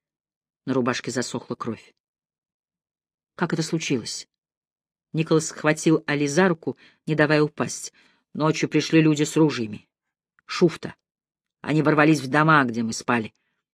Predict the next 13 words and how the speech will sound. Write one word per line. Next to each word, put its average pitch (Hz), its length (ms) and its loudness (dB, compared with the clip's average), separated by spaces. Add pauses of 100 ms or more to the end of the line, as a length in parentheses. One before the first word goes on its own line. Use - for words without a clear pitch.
(400)
Нас 165 200 0
даже 151 240 2
не 156 100 0
предупредили, 147 560 4
сразу 123 300 -2
начали 127 300 -2
стрелять. 131 480 -2 (360)
Сколько 214 320 6
их 202 80 10
было? 180 260 6 (560)
И 156 80 -4
кто - 180 6
они? 147 260 4